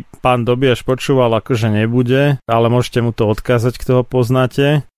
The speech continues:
tak nech skúsi vysvetliť štyristo osemdesiat jeden ľuďom očkovaným vo Veľkej Británii, plne očkovaným, alebo aj čiastočne, ale väčšina z nich bola plne očkovaná, že čo si to dovolujú, ako umrieť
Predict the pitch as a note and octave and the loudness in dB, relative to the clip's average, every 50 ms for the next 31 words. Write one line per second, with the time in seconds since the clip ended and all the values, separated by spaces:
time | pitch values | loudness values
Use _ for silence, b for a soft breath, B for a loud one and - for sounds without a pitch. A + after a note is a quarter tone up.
0 | _ _ A2+ A#2 A#2 A#2 A#2+ A#2 G#2+ - - - - _ _ B2 B2 - - - | _ _ 0 2 2 2 2 0 -2 -8 -16 -20 -20 _ _ -6 -6 -6 -6 -4
1 | - E3+ E3+ - - D3+ C3 A#2+ A#2 G#2 - - A#2+ A#2+ A#2 - B2+ B2+ C3+ D3 | -2 -2 -2 0 0 0 0 0 0 -2 -2 -2 -2 -2 -2 -2 -2 0 0 0
2 | D3 C#3 - - - - - - - D3+ D3+ D#3+ - - - C3 A#2+ - B2+ C3 | 0 -2 -6 -12 -10 -8 -6 -2 0 0 2 2 0 -2 -4 -4 -2 -2 -2 -4
3 | - - C#3 B2+ A#2 A2+ A#2+ - - - A#2 A2+ G#2 - - - G#2+ G2 A2 A#2 | -2 -2 -2 0 0 0 -2 -2 -2 -2 -2 -2 -2 -4 -8 -8 -4 0 0 0
4 | A2+ A#2 A#2 A#2 A#2 A#2+ C3 B2 - _ _ - B2 A#2 B2 C3 A#2+ B2+ C3 C3 | 2 2 2 2 2 0 0 -2 -4 _ _ -4 0 0 0 0 0 2 2 2
5 | C3+ C#3 C#3 C3 - - C3 B2 A#2 - - - - B2+ B2+ B2 A#2+ A#2+ A#2+ A#2+ | 2 0 -2 -4 -4 -2 -2 -4 -2 -4 -6 -2 0 2 2 2 2 0 0 0
6 | B2+ C#3 C#3+ C#3+ C#3+ B2+ B2 B2 A#2+ B2 B2+ B2 - C3+ B2+ A2 A#2 A#2+ A#2+ - | 0 0 0 0 0 0 0 0 2 0 0 0 -2 -2 -2 -2 -4 -4 -4 -2
7 | - C3 B2 B2 B2 A#2+ A#2+ B2 B2+ C3+ C#3+ D3 - - C3 B2 A#2+ A#2 A2 A2 | -2 0 0 0 0 0 0 0 2 0 0 0 0 -2 -2 0 0 0 -2 -2
8 | A2 - - - - A2+ A2+ A2+ A2+ A#2+ B2+ C3 C#3 C3 A2 A#2 A2+ A2 G#2+ G#2+ | -4 -6 -6 -4 -2 0 0 0 0 0 0 0 0 0 0 0 -2 -2 -2 -2
9 | A2 G#2+ G#2 G#2 G#2 F#2+ - - A2+ G#2+ - - - A#2 - - A#2+ B2 A#2+ - | -2 -2 -2 -2 -4 -4 -4 -4 -4 -4 -4 -4 -6 -6 -4 -4 -4 -4 -2 -2
10 | A#2 A#2 B2 B2+ - - C3 A2+ G#2+ - - - A#2 A2 A2 A#2 A2 G#2 - - | -2 -2 -2 -2 -2 -2 -2 -2 -2 -2 -2 -2 -2 0 0 0 -2 -2 -2 -2
11 | A#2+ A2 G#2+ G#2+ - - - - A2 A2 A#2 B2+ C3 - _ _ _ _ - B2 | -2 -2 -2 -4 -6 -6 -6 -4 -2 0 0 -2 -2 -6 _ _ _ _ -2 -2
12 | A2 G#2 A2 B2 B2+ C3 C3 C3 C3 C3 C3 B2+ B2+ B2 B2 - - - - C#3+ | -2 0 2 2 4 4 4 4 4 4 2 2 2 2 0 -2 -6 -6 -6 -6
13 | - - - - D#3 C#3 B2 C3 C3 C3+ D#3 D#3 D3 C#3+ C#3 C3+ C3+ C3 B2+ B2 | -6 -6 -4 -2 -2 0 0 0 2 2 2 2 4 2 2 2 4 2 2 0
14 | - - C3+ C3+ C#3 C#3 C3 B2+ | 0 0 0 2 2 2 2 0